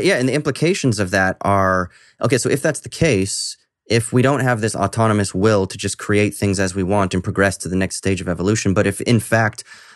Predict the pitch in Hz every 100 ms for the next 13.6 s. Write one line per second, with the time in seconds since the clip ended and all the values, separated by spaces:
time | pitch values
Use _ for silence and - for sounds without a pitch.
0 | - 110 123 117 120 127 117 110 107 95
1 | 101 92 98 - 107 110 82 104 - 98
2 | - 101 104 110 110 - 98 92 - 135
3 | 113 95 92 - _ _ - 90 110 107
4 | 104 104 - - 90 110 139 - 135 120
5 | 113 113 104 113 104 85 87 123 131 -
6 | - - - - 156 170 127 101 92 -
7 | 90 80 90 87 92 135 127 123 110 113
8 | - - 165 - - - 101 - 104 -
9 | 87 73 69 69 98 135 - 123 117 107
10 | 104 95 101 107 98 87 127 196 - -
11 | 92 - - - - 104 - 110 87 80
12 | 104 85 123 139 127 101 - 107 - -
13 | - 151 - - 85 90